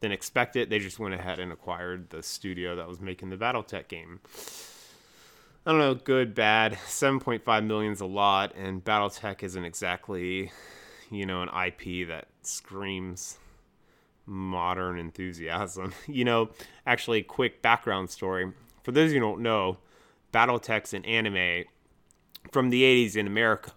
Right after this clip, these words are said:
but what it really is, is they took three animes in Japan and then combined them into one through cuts and editing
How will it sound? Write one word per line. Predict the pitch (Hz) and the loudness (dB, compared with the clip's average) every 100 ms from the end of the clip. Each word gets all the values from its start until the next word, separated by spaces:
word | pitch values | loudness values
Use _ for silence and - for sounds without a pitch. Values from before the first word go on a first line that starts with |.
| _ | _
but | - 101 | -4 -2
what | 107 104 | -2 -2
it | 92 | -4
really | 107 139 156 120 92 | 4 4 6 4 2
is, | 90 92 - - - - _ - | 0 -4 -10 -20 -20 -20 _ -14
is | 117 | -4
they | 107 | -4
took | - 120 - | -2 -6 -8
three | - 117 123 156 180 | -10 -6 0 2 0
animes | 117 120 110 107 104 101 | 0 0 0 0 0 0
in | 98 98 | -4 -8
Japan | - 90 - 120 110 92 85 87 _ _ _ _ _ - | -8 -12 -8 -4 -2 -2 -4 -10 _ _ _ _ _ -10
and | 110 | -6
then | 110 | -4
combined | 113 101 107 139 156 | -4 2 4 6 4
them | 135 | 2
into | 117 101 | 2 -2
one | 98 117 107 | -2 0 0
through | 98 98 90 | -4 -6 -8
cuts | - 120 113 - | -4 -4 -4 -8
and | 98 | -8
editing | 95 98 110 127 139 | -4 -4 0 0 0